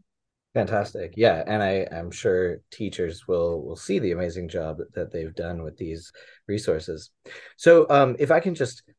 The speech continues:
maybe <laughs> even dig a little bit deeper with, like, the, the focus groups and the research, was there anything,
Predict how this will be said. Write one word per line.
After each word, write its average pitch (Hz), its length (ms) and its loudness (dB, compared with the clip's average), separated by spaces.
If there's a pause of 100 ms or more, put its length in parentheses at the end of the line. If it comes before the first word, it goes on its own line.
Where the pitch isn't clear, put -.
(100)
maybe 123 480 4
<laughs> - 60 -20
even 123 260 4
dig 117 340 6
a 123 60 2
little 113 320 4
bit 92 180 -2
deeper 120 460 -4
with, 98 220 -2
like, 87 240 -2
the, 92 280 2
the 95 120 -10
focus 110 380 0
groups 101 280 -8
and 92 140 -4
the 90 40 -4
research, 104 400 -2 (360)
was 135 160 4
there 156 120 10
anything, 180 680 -2